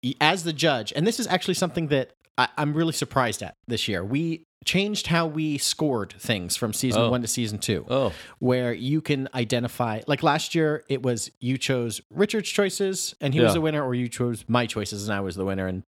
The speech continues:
Speaker 1: da da da. This
Speaker 2: Mm-hmm.
Speaker 1: year, you had a lot more power
Speaker 2: Oh, okay.
Speaker 1: to individually choose
Speaker 2: And I exerted very
Speaker 1: points.
Speaker 2: little of it. Yeah.
Speaker 1: But one of the aspects of your power, which you never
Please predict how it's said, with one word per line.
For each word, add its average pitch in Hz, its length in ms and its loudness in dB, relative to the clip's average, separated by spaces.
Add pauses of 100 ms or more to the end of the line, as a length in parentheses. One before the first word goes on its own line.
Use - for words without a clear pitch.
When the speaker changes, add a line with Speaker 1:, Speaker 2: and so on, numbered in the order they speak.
(340)
Speaker 1:
da 117 80 2
da 107 100 0
da. 98 160 0
This 147 220 2
Speaker 2:
Mm-hmm. 175 80 2
Speaker 1:
year, 143 220 2 (380)
you 160 140 4
had 147 160 2
a - 40 -4
lot 127 120 -2
more 120 140 -4
power 104 480 2
Speaker 2:
Oh, 117 140 10
okay. 101 340 2
Speaker 1:
to 135 240 2
individually 151 600 0
choose 113 560 -2
Speaker 2:
And 123 140 4
I 120 80 6
exerted 107 500 4
very 104 140 8
Speaker 1:
points. 101 120 6
Speaker 2:
little 104 200 4
of 92 80 2
it. - 80 -6
Yeah. 113 140 6 (240)
Speaker 1:
But 202 360 4
one 170 240 2
of 185 60 -2
the 165 140 -4
aspects 160 400 0
of 147 80 0
your 135 100 0
power, 151 500 0
which 127 280 -2
you 143 100 0
never 147 480 0